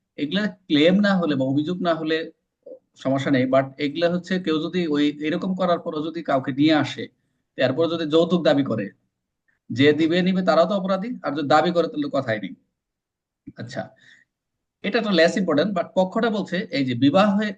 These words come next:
এখানে উদ্দেশ্য পূরণ কল্পে এটা দরকার নেই। লেখাটা দেখা যাচ্ছে?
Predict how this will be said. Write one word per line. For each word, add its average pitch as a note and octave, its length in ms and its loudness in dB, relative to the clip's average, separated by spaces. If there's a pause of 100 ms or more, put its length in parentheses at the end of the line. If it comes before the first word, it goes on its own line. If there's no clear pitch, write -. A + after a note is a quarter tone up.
এখানে F#3 280 -2
উদ্দেশ্য G3+ 380 -2
পূরণ G#3+ 240 -4
কল্পে F#3 260 -2
এটা C3+ 120 -4
দরকার B2 320 -4
নেই। - 120 -10 (240)
লেখাটা F3 240 4
দেখা F3+ 200 4
যাচ্ছে? F#3+ 380 -2